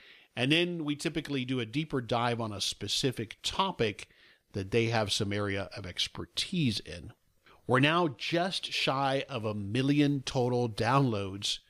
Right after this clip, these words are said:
that's unique downloads, since we launched the podcast in twenty sixteen. And in January, this past January of twenty twenty, we hit an all-time high with almost forty-eight thousand unique downloads.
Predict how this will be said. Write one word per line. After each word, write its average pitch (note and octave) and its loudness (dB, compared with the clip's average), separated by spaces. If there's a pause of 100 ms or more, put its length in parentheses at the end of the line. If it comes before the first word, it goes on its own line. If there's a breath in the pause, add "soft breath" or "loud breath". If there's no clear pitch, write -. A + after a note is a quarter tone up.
(420 soft breath)
that's G#2 -2
unique A#2+ 2
downloads, A#2+ 0
since - 0
we A#2+ -2
launched C#3+ 2
the A2 -8
podcast G#2 0
in G2+ -8
twenty G2 -4
sixteen. F#2+ -2
And G2 -4
in G2 -4
January, C3 4 (340 loud breath)
this A#2 -2
past C3+ 2
January B2 2
of G#2 -6
twenty B2 0
twenty, D#3+ 4 (320 loud breath)
we C3+ 2
hit D#3+ 4
an B2+ -6
all-time E3 0
high B2 0
with A2+ -4
almost A2+ -4
forty-eight C3+ -2
thousand A#2 0
unique G#2 -4
downloads. C#3+ 0